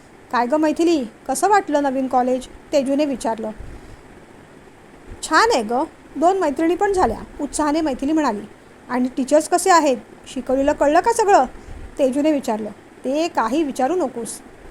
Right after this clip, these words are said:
सगळे इंग्लिशमध्येच बोलतात आणि माझं इंग्लिश थोडं कच्चं आहे,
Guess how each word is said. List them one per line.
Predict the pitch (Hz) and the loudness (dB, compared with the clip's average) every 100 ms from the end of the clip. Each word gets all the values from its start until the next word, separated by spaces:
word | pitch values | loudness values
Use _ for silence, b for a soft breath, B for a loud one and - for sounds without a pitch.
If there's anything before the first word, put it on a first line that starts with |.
| - - - - | -20 -16 -14 -2
सगळे | 311 294 440 | 0 2 2
इंग्लिशमध्येच | 359 285 370 339 330 349 | 2 2 0 0 0 2
बोलतात | 294 247 202 - - - - | 0 0 -4 -8 -20 -20 -4
आणि | 302 339 | -2 0
माझं | 262 240 330 | 0 0 0
इंग्लिश | 320 285 349 | 2 0 0
थोडं | 320 320 | 0 0
कच्चं | 330 208 - | -2 -4 -2
आहे, | 254 | -2